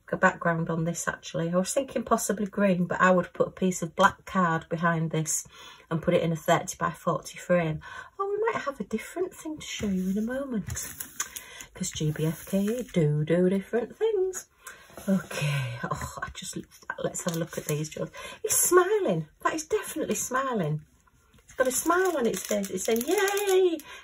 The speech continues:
I've arrived in my new home and I'm out of the bag." <laughs> Oh dear. All right, just pop that over there. These look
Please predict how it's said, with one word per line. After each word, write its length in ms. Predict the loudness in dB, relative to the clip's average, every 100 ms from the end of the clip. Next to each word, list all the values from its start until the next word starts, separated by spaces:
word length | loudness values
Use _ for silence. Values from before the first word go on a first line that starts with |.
| -2
I've 140 | 0 4
arrived 400 | 4 4 2 -2
in 80 |
my 140 | -4 2
new 220 | 4 4
home 520 | 4 4 6 6 4 2 -6 -10 -8 -6 0
and 100 | 2
I'm 180 | 2 2
out 340 | 0 0 -6
of 160 | -8 -6
the 80 | -2
bag." 260 | 0 -2 -8 -4 -4 0
<laughs> 680 | 0 0 -2 -2 2 2 4 4 6 4 4 2 0 4 4 4 0 0 -2 -2 -2 -4 -6 -2 2 2 2 2 2 2 0 4 4 4 0 0 -2 -2 -4 -2 2
Oh 520 | 4 6 8 10 8 8
dear. 100 | 4
All 920 | 2 -4 -8 -10 -10 -10 -2 0 0
right, 160 | -2 -2
just 240 | -6 -6
pop 160 | -6 -4
that 180 | -2 0
over 280 | 2 0 0
there. 280 | -2 -2 0
These 280 | -2 -2 -2
look 300 | -4 -6